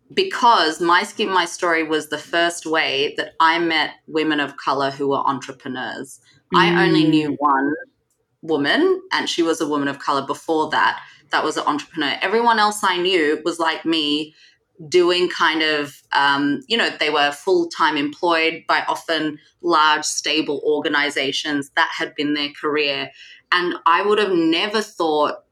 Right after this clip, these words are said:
Speaker 1: that. And then actually, as these ideas were forming,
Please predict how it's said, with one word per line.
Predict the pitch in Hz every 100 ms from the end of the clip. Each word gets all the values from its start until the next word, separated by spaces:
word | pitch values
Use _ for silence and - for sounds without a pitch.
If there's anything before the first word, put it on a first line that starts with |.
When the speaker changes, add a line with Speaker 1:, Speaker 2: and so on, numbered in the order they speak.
| _
Speaker 1:
that. | - 117 147 - -
And | 202
then | 202
actually, | 208 - - 214 -
as | 180 196 196
these | 233 220 -
ideas | 170 160 170 170 165 160
were | 151
forming, | - 175 170 135 127 147